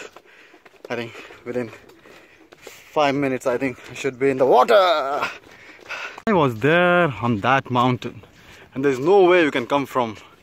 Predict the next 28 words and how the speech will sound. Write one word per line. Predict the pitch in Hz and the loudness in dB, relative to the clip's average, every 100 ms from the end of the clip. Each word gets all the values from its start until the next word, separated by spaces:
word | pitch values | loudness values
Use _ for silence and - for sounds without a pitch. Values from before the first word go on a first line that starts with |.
| - - - - - | -20 -20 -20 -20 -8
there | 123 160 123 117 113 - _ - - | 0 2 2 -2 -8 -20 _ -20 -16
on | 107 | -8
the | 117 | 2
beach. | 180 143 - - - _ - - - _ - | 4 4 -2 -6 -10 _ -20 -20 -20 _ -12
And | 117 | -6
here | 117 190 240 240 240 208 | 0 2 2 2 4 4
I | 175 | 2
have | 151 120 127 107 | 0 -2 -4 -4
reached. | 101 95 98 - - - | -6 -8 -10 -12 -10 -4
<laughs> | 180 147 147 - 131 127 110 101 101 156 190 214 196 175 - - | -2 -2 -2 -4 -2 0 0 -4 -8 -12 -14 -12 -12 -14 -14 -2
Ah, | 170 165 156 147 131 | 0 2 4 2 2
my | 131 | 0
private | 127 - 143 147 139 135 113 | -2 -2 -2 0 0 -2 -2
beach. | 143 208 185 143 110 - | -2 -2 -2 -6 -10 -8
No | 143 175 | 0 0
one | 160 | 0
is | 117 | -4
there. | 104 160 220 156 104 98 - _ - 196 196 202 180 165 - - - - _ _ - | -2 2 2 2 0 -6 -18 _ -16 -14 -14 -16 -18 -20 -20 -20 -20 -20 _ _ -4
I | |
took | 147 190 | 0 4
the | 160 | 6
wrong | 156 165 160 | 6 6 4
turn, | 135 151 135 | 2 2 2
I | 113 | 0
think, | 113 113 | -4 -4
after | 107 110 | -4 -6
that | 101 98 | -8 -8
garden. | 113 110 98 | -6 -6 -8